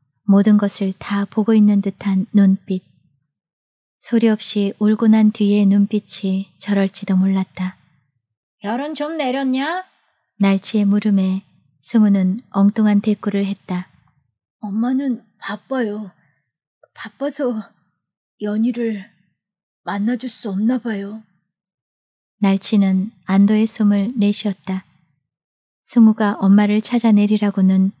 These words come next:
Speaker 1: 전혀 예상치 못했다. 승우 엄마의 태도가 그런 식이라면 날치 편에서 승우를 조종하는 일은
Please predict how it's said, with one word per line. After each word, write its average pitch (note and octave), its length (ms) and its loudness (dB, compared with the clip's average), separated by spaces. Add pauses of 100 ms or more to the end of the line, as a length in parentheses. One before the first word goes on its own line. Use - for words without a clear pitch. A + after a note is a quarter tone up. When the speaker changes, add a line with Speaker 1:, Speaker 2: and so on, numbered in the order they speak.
(220)
Speaker 1:
전혀 F#3+ 480 2
예상치 G#3 480 2
못했다. F#3+ 580 -4 (1300)
승우 A3 320 4
엄마의 G#3 400 4
태도가 G#3 580 -2
그런 G#3+ 220 2
식이라면 G3 720 0 (640)
날치 G3 340 0
편에서 G#3+ 720 2
승우를 G#3+ 440 4
조종하는 G#3 560 2
일은 F#3+ 320 0